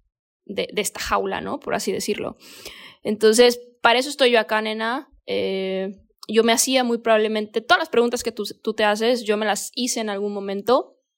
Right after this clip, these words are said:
Y la razón por la cual creé este espacio es para, eh, vuelvo y repito,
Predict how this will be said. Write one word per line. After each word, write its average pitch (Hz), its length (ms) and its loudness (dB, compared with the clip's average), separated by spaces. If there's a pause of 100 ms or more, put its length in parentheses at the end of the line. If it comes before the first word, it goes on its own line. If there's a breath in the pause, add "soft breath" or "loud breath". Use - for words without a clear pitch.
(520)
Y 220 120 0
la 202 100 6
razón 214 240 0
por 240 100 2
la 214 60 6
cual 208 200 2
creé 220 100 -2
este 208 160 -4
espacio 214 540 0 (560 loud breath)
es 202 220 4
para, 208 680 4 (120)
eh, 190 800 -2
vuelvo 190 200 -2
y 202 40 -2
repito, 202 440 -4